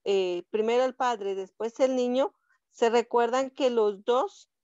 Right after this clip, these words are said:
se subieron en el burro y dice, "Ambos caminaron". Y esta sería la número tres.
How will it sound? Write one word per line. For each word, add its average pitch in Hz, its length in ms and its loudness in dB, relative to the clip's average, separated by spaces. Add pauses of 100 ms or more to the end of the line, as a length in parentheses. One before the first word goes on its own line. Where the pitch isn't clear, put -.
(180)
se - 220 -16
subieron 165 580 -6
en 190 180 -4
el 202 180 -2
burro 247 600 -2
y 196 160 -4
dice, 214 460 -2 (100)
"Ambos 247 600 2 (680)
caminaron". 185 960 0 (3250)
Y 202 200 2
esta 233 300 0
sería 208 400 -2
la 202 120 -2
número 165 440 -4
tres. 254 600 -2